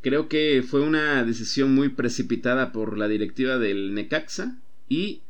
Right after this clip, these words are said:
ojalá que para el siguiente torneo puedan invertir más en su cantera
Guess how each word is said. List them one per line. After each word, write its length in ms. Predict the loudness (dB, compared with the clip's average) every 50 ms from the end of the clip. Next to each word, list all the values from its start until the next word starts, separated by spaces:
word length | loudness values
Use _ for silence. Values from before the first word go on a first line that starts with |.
| -12 -12 -12 -12 -12 -10 -8
ojalá 680 | -6 -6 -4 -4 -4 -2 0 2 2 2 2 0 -4 -8 -10 -12 -12 -12 -10
que 120 | -8 -8 -6
para 200 | -4 -2 -2 -2
el 60 | -2
siguiente 400 | -2 -4 -4 -4 -4 -2 -2 -4
torneo 460 | -4 -2 -4 -2 0 0 0 -2 -2
puedan 300 | 0 0 2 2 2 2
invertir 580 | 2 2 2 0 -2 -4 -4 -2 -2 0 0 0
más 540 | 0 0 0 0 -2 -4 -6 -8 -8 -8 -6
en 500 | -6 -6 -4 -4 -6 -6 -6 -6 -6 -6
su 160 | -6 -6 -6 -6
cantera 580 | -6 -6 -4 0 2 2 2 2 0 -4 -8